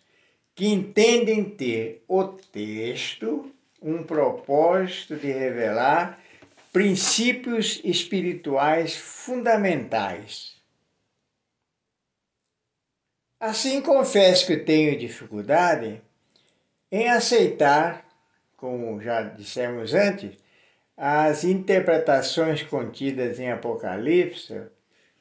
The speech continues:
quando fazem, é, uma ligação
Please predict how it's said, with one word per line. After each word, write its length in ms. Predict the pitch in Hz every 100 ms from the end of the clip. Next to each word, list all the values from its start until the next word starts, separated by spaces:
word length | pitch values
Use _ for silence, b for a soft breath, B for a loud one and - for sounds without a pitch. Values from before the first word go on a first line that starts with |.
| _ -
quando 320 | 156 165 165
fazem, 840 | - 151 135 139 131 151 165 156 - -
é, 880 | 139 139 143 139 139 139 139 135 139
uma 220 | 151 151
ligação 1120 | 156 156 160 147 - 165 175 151 107 92 -